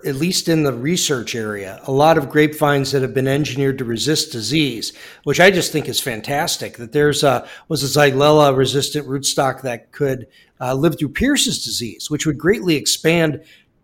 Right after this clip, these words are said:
where we could grow grapes for wine, which would be really great. But I have heard that there was actually wine made with a genetically engineered yeast strain.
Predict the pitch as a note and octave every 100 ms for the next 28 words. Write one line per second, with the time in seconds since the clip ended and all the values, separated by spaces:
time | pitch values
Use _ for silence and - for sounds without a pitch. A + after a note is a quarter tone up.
0 | _ - D3 A3 G3+ C#3+ C#3 A2+ C3+ -
1 | C#3 B2 A2+ A#2 A2+ - A#2+ G#2 G2+ A#2
2 | C3+ C3+ B2+ A#2 B2+ A#2 A2+ G#2+ B2 -
3 | _ - - _ _ E3 D#3+ F#3+ C#4+ B3
4 | - G#3+ G3+ G3 - _ _ _ - C#3+
5 | D3+ D3 D#3+ C#3+ B2 E3+ A#3+ A#3 - D#3
6 | D3 - E3+ D#3 D3 C3 A#2 C3+ D3+ D#3
7 | D#3 C#3+ C#3+ C#3 C3 B2+ B3+ C4 G3 C3
8 | C3 C3 C3+ C3+ C3+ B2+ B2+ A#2+ B2 A2+
9 | A2+ C#3 G3+ - - A#2 G#2+ F#2+